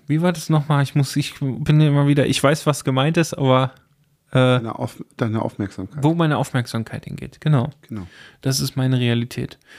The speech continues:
Speaker 1: Ähm, wenn ich damit unzufrieden bin,
Speaker 2: Hm.
Speaker 1: dann sollte ich den Fokus vielleicht mal auf andere Punkte legen.
Speaker 2: Richtig.
Speaker 1: Na? Und da kommt dann vielleicht auch so ein Spruch wie, "Du bist die Summe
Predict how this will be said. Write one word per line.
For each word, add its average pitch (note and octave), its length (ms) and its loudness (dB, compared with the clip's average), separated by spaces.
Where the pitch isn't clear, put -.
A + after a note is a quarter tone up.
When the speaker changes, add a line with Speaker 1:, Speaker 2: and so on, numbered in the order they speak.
Speaker 1:
Ähm, C3 840 2
wenn C#3 160 0
ich D3+ 100 -4
damit C3 200 0
unzufrieden D3 680 0
bin, - 200 -8
Speaker 2:
Hm. F#2+ 180 -14
Speaker 1:
dann B2+ 180 -2
sollte C3 220 0
ich - 80 -12
den C3 140 -2
Fokus C#3+ 360 -6
vielleicht C#3 320 -4
mal C#3+ 100 -2
auf C#3+ 120 -6
andere C#3+ 280 -2
Punkte A2+ 300 -10
legen. A#2+ 300 -6
Speaker 2:
Richtig. - 380 -20
Speaker 1:
Na? C3+ 240 -2
Und C3 320 0
da A#2 160 -2
kommt D3 260 -4
dann C#3+ 120 2
vielleicht C#3 420 -2
auch D#3 120 -6
so C#3+ 120 0
ein C3+ 60 2
Spruch - 500 -4
wie, C#3 320 2
"Du B2+ 120 0
bist C#3+ 260 -2
die C3 100 2
Summe D3 520 2